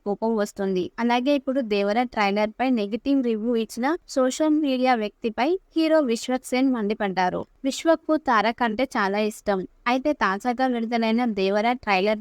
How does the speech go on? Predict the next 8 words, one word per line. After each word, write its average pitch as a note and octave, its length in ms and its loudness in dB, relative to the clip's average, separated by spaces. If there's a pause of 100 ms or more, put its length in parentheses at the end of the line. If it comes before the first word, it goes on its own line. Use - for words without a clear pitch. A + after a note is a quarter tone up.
పై A#3+ 100 0 (160)
ఓ C4+ 80 6
సోషల్ C4+ 520 0
మీడియా C4 260 2
ఇన్‌ఫ్లుయెన్సర్ A3+ 760 -2 (160)
నెగటివ్ B3+ 460 0
రివ్యూ B3 320 -2
ఇచ్చాడు. F#3+ 500 -2